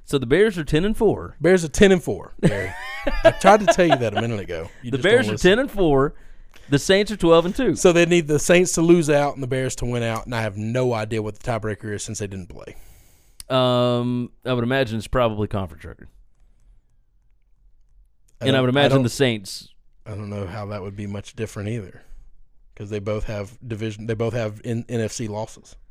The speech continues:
Speaker 2: Neither one of them lost to an A F C team. Oh, yeah, they did. The Bears would have the tiebreaker because the Bears lost to the Patriots.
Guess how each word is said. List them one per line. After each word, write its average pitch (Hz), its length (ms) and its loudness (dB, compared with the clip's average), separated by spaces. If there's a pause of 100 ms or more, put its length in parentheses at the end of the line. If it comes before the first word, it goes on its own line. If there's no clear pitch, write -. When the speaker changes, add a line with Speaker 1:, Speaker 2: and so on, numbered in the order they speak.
(280)
Speaker 2:
Neither 120 160 -6
one 120 120 -2
of 113 40 -2
them 107 100 -8
lost 107 200 -10
to 117 60 -8
an 104 80 -6
A 107 100 -6
F 101 80 -8
C 107 120 -16
team. - 360 -18
Oh, 185 120 8
yeah, 269 120 6
they 269 80 6
did. 202 200 8 (240)
The 180 100 6
Bears 254 260 10
would 247 80 6
have 240 80 4
the 233 60 -6
tiebreaker 233 520 2 (160)
because 202 180 6
the 180 60 -2
Bears 240 240 6
lost 220 180 4
to 285 60 -6
the 254 60 -8
Patriots. - 600 2